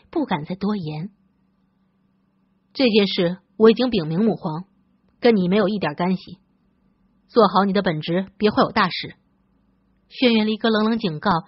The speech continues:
这才离开。船队仍在继续前进，却不再一字排列而行。宽阔的河道，主船被夹在中间，后面两艘船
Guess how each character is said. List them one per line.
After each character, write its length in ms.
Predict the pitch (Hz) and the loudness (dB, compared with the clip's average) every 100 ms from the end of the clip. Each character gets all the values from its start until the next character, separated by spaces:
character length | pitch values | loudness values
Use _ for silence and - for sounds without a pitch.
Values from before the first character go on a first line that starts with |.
| _ | _
这 140 | - 190 | -4 -2
才 160 | 180 | -4
离 160 | 165 165 | -6 -8
开。 300 | - 190 226 _ _ _ _ _ _ _ _ _ _ _ | -10 -12 -12 _ _ _ _ _ _ _ _ _ _ _
船 280 | - 202 220 | -2 0 2
队 180 | 233 | 2
仍 180 | 190 208 | 2 2
在 140 | 208 170 | 0 -2
继 80 | - 240 | -2 -4
续 120 | 190 | -4
前 280 | - 180 175 | -6 -6 -4
进， 260 | 214 180 - _ | -2 -2 -4 _
却 160 | - 320 | -4 -2
不 160 | 233 | 0
再 140 | 247 233 | 0 -2
一 180 | 262 | -2
字 140 | 311 269 | -2 -4
排 240 | - 156 | -4 -4
列 120 | 226 | -2
而 160 | 226 156 | -2 -4
行。 320 | 151 151 151 185 _ _ _ _ _ _ _ | -8 -10 -12 -14 _ _ _ _ _ _ _
宽 240 | - 214 | 0 0
阔 160 | 208 196 | 0 -2
的 80 | 170 | -2
河 200 | 185 170 | -6 -2
道， 120 | 180 160 - _ | -2 -2 -8 _
主 200 | - 220 | 0 0
船 180 | 196 214 | 2 -2
被 140 | 240 220 | 0 0
夹 160 | 233 | -2
在 120 | 220 | -2
中 220 | 165 208 220 | -4 -4 -4
间， 320 | 226 226 233 _ _ _ _ | -4 -4 -8 _ _ _ _
后 220 | - 381 | -2 0
面 160 | 254 190 | 2 0
两 160 | 160 | -2
艘 160 | 151 220 | -2 -2
船 340 | - 190 196 | -2 -2 -2